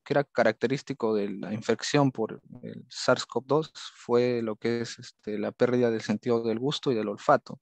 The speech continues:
Eh, esto se debe a que en, a nivel del sentido del olfato, a nivel de la nariz, de la parte neuronal,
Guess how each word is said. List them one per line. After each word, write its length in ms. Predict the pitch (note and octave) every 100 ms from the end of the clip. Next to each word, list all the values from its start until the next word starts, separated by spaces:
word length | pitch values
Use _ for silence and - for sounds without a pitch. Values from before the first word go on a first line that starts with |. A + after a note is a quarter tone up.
| _ - - - - - - _ _ -
Eh, 460 | A#2+ A#2 A2+ A2+ - _ _
esto 260 | F3+ - G3+
se 160 | E3
debe 220 | D#3 E3+
a 40 | F3
que 280 | - B2+ -
en, 600 | - B2 A#2+ A#2 A2 A#2 - _ _ _ - _
a 100 | -
nivel 300 | A#2 B2 D3+
del 160 | D#3 D#3+
sentido 400 | - A#2 C3+ C#3+
del 100 | B2+
olfato, 540 | G#2 - A#2+ A#2 -
a 20 | A2
nivel 360 | G#2+ G#2+ A2
de 120 | A2+
la 280 | A2+ - - _ _
nariz, 360 | A2+ G#2 G#2+ G#2+
de 200 | A2 G#2+
la 100 | G#2 - - _
parte 360 | G2+ - -
neuronal, 600 | A2 G#2 G2+ G#2 G#2+ A2+